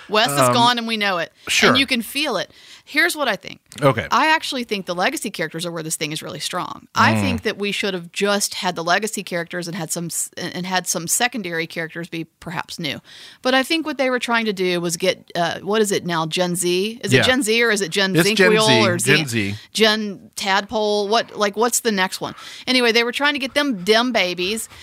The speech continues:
Speaker 1: and they were trying to get dem babies to come to the cinema by, uh, casting, you know, a group of young, um, very untalented,
Speaker 2: Oh,
Speaker 1: some-,
Speaker 2: they're fine.
Speaker 1: somewhat
Speaker 2: Come on.
Speaker 1: attractive actors.
Speaker 2: Wow.
Speaker 1: Yeah, I'm saying it. They're not good. They're not watchable.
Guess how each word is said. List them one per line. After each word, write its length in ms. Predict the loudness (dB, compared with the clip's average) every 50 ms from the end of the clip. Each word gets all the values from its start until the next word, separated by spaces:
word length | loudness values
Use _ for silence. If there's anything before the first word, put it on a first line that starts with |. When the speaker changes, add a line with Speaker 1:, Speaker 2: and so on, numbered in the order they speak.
| -10 -6 -2
Speaker 1:
and 120 | 0 2
they 60 | 2
were 80 | 2 2
trying 220 | 2 2 2 2 2
to 60 | 2
get 180 | 0 0 0
dem 220 | 2 2 2 2 2
babies 340 | 2 0 0 0 0 -2 -4
to 80 | -6
come 220 | -4 -2 -2 -2 0
to 60 | 0
the 100 | 0 0
cinema 420 | 0 0 2 2 2 2 0 2
by, 320 | 2 2 2 2 2 0 -2
uh, 120 | -6 -8 -8
casting, 640 | -4 -2 -2 -2 -2 -2 -4 -4 -2 -4 -4 -6 -6
you 80 | -4 -4
know, 120 | -2 -2
a 40 | -4 -4
group 240 | -2 -4 -4 -2
of 160 | -4 -6 -6 -2
young, 500 | 0 0 2 2 2 0 -2 -4 -4 -6 -6 -6
um, 360 | -4 -4 -2 -4 -4 -6 -6
very 320 | -4 -2 0 2 2 2
untalented, 840 | 2 2 0 0 0 0 0 0 0 -2 -2 -2 0 0 0 -2 -4 -10 -16 -12
Speaker 2:
Oh, 40 | -10 -8 -6 -4 2 4 6 8 8 8 6
Speaker 1:
some-, 80 | 6 4
Speaker 2:
they're 140 | 0 0
fine. 420 | 0 -4 -2 0 2 4 4 4 6
Speaker 1:
somewhat 300 | 4 4 4 4 4 6
Speaker 2:
Come 120 | 6 6 6
on. 60 | 4 2
Speaker 1:
attractive 720 | 2 2 2 2 0 -2 -4 -4 -4 -2 -4 -6 -6 -6 -10 -18 -20 _ -20 -20 -20 -20 -20 -20 -12 -4
actors. 420 | 0 0 0 0 -2 -8 -10 -10 -12 -14 -16 -10 -6
Speaker 2:
Wow. 440 | -2 0 2 4 4 4 2 0 -2
Speaker 1:
Yeah, 200 | -2 0 2 2 4 2 2 0 0 -2 -4 -2
I'm 180 | 0 0 0 2
saying 400 | 0 0 0 0 0 0 0 -2
it. 200 | -4 -4 -4 0
They're 120 | 0 2
not 260 | 4 4 2 2 2 0
good. 240 | 0 2 2 2 2
They're 100 | 2 2
not 220 | 4 2 2 2
watchable. 500 | 2 2 2 2 0 -2 -2 -2 -4 -4